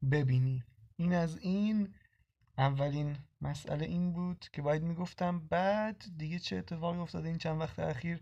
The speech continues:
آها، من یه سوالی از جامعه، جوامع بشری دارم در واقع و اونم اینه که مورچه‌ها دقیقاً چه مرگشونه.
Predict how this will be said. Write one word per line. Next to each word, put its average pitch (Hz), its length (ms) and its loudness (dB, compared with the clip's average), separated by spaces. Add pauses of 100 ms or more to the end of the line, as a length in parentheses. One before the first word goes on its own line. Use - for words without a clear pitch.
(220)
آها، 240 300 4 (680)
من 208 80 2
یه 262 180 -2
سوالی 220 500 -2
از 185 280 0 (440)
جامعه، 160 680 2 (200)
جوامع 165 680 4
بشری 151 420 2
دارم 139 280 0
در 143 180 -4
واقع - 300 -8 (340)
و 143 100 -6
اونم 160 420 0
اینه 190 180 0
که 190 160 -2
مورچه‌ها 160 760 0
دقیقاً 165 640 0 (480)
چه - 120 2
مرگشونه. 135 800 2